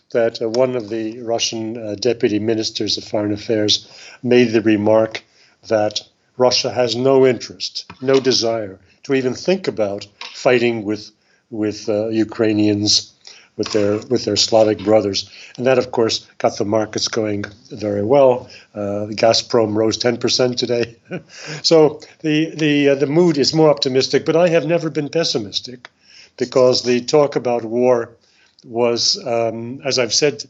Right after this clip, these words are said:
s-, in some places, a complicity between Russians and Americans, providing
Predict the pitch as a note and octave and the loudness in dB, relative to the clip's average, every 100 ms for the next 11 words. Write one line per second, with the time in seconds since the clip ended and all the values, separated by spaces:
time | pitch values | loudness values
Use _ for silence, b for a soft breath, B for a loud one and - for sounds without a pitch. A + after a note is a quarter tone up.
0 | _ - D3 B2+ A#2 C#3+ C#3 B2 A2+ A#2 | _ -4 -4 -8 -4 -4 -2 -4 -2 -2
1 | - B B - - D3+ - F#3 - A#2 | -6 B B -10 -6 -6 0 0 2 -2
2 | G#2 G2+ _ b b b - - C3 B2+ | -6 -10 _ b b b -14 -2 0 0
3 | B2+ C3 B2 C3+ - B2+ A#2+ A#2 A2+ A2+ | -4 -6 0 2 2 -4 -4 -4 -4 0
4 | B2+ B2+ B2 A2+ A2+ - B B B B | 2 2 0 -4 -6 -10 B B B B
5 | B - C3 D3 D#3+ D#3 D3 | B -6 4 4 6 4 2